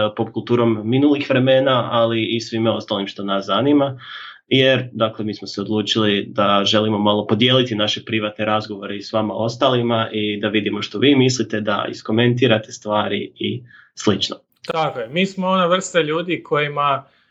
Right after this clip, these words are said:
Speaker 2: ne samo da su zanimljivi filmovi kao takvi, nama su zanimljivi i oni, oni, e, detalji koji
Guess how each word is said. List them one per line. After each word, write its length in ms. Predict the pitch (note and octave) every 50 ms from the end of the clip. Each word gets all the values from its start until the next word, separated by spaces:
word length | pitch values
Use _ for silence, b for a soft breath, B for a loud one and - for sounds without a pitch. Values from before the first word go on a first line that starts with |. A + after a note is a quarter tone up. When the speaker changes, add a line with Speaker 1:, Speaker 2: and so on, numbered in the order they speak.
| b
Speaker 2:
ne 160 | - C3 D3+ D#3+
samo 300 | D#3+ - F3+ E3 E3 D#3+
da 120 | D3 C#3
su 140 | - - D3
zanimljivi 500 | A#2+ C3+ C#3 C#3+ D3 C#3+ C#3 C3+ C3 B2+
filmovi 460 | C3 - D3+ D3+ D3+ C3+ B2 A#2+ A#2
kao 220 | - B2 A2 G#2+
takvi, 400 | G#2 - E3 G#3+ B3+ B3+ - A#3
nama 220 | G3+ G#3 G#3 G#3 G3+
su 140 | G#3 G3+ F#3
zanimljivi 880 | D#3+ F3 F3+ F3+ F#3+ F#3+ G3 F#3+ F#3+ F#3 F3+ F3 E3+ D#3+ D#3+ E3+ - -
i 220 | F#3+ E3 E3 E3+
oni, 460 | E3 E3+ F3 E3 D#3+ D#3 D3+ D3 D3 b b b b b b b b b b b b b b b _ _
oni, 500 | - E3+ F3+ F#3 F3 E3+ E3 D#3+ D3+ D#3
e, 100 | - - - - C3+ C3+ C3+ C3+ C3+ C3 C3 C3
detalji 540 | C#3 C3 - - C#3 C3+ D3 D3+ C#3+ C#3
koji 300 | - - C#3+ C#3 C3+ C3+